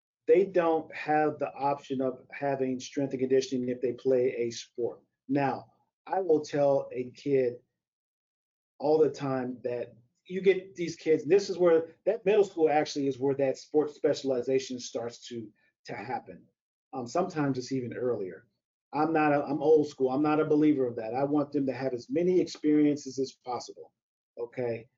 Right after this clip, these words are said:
Um, so, but it is what it is.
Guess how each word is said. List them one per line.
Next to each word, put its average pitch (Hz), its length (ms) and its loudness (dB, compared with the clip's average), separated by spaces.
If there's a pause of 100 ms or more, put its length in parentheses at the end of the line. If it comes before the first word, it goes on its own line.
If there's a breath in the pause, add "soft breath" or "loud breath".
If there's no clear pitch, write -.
(280)
Um, 120 560 -6
so, 135 560 2 (100)
but 151 320 0 (1300)
it 165 160 2
is 170 180 4
what 160 180 4
it 156 120 4
is. 139 400 2